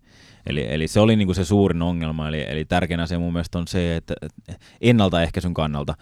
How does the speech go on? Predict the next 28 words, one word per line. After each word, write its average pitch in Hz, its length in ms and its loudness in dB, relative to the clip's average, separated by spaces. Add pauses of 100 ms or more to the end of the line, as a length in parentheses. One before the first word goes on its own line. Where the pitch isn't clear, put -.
(260)
että 80 120 -4
sulla 82 140 2
on 85 60 4
oikeasti 82 380 0
vahva 80 340 0
ja, 73 160 -4 (100)
ja 71 200 -6 (140)
niinku 69 400 -10
turvallinen 76 440 -4
identiteetti. 76 640 -6 (440)
Että - 120 -10
sä - 60 -6
ymmärrät, 78 380 -4
että, 73 200 -10
että - 160 -12
sä 73 80 -6
oot 73 120 -8
arvokas 73 340 -6
tavallaan 73 300 -4
huolimatta 78 320 -4
siitä, 76 180 -6
mitä 73 160 -4
sä - 100 -10
saavutat 67 400 -2
tai 57 100 -8
mitä - 140 -8
sä - 140 -12
teet. - 200 -18